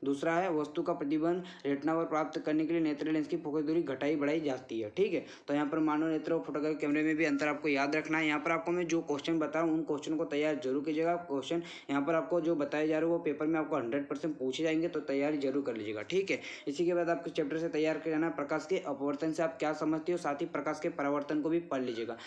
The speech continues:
अब प्रकाश के अपवर्तन से क्या समझते हैं, तो यहाँ पर आप देखिए, जब कोई प्रकाश किरण एक माध्यम से दूसरे माध्यम में जाती है तो वो अपने मार्ग से विचलित हो जाती है। मतलब यहाँ पर आप देख सकते हो,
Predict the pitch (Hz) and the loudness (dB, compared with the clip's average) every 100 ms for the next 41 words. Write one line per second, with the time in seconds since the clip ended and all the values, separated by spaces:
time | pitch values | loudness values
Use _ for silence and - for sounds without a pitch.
0 | - 135 131 127 156 151 160 143 143 156 | -8 -6 -4 -2 -2 0 -2 0 -2 0
1 | 160 165 156 156 156 151 165 165 156 143 | -2 -2 -2 0 0 0 0 0 0 0
2 | 147 147 143 151 147 147 156 139 139 156 | 0 0 0 0 -2 -2 -2 -4 -4 -4
3 | - 160 156 151 147 143 135 151 156 147 | -2 0 0 0 0 0 2 0 0 -2
4 | 139 156 151 135 143 156 147 139 160 170 | -2 0 0 2 0 2 0 0 -2 -4
5 | - - 151 147 175 - - 151 170 160 | -6 -4 -2 2 0 0 -2 0 2 2
6 | 147 147 151 175 147 139 156 196 147 160 | 2 0 0 0 0 0 2 0 2 2
7 | 147 - 123 139 147 151 147 147 139 143 | 2 0 -4 -2 0 0 0 -2 0 0
8 | 156 147 175 | -2 -2 -2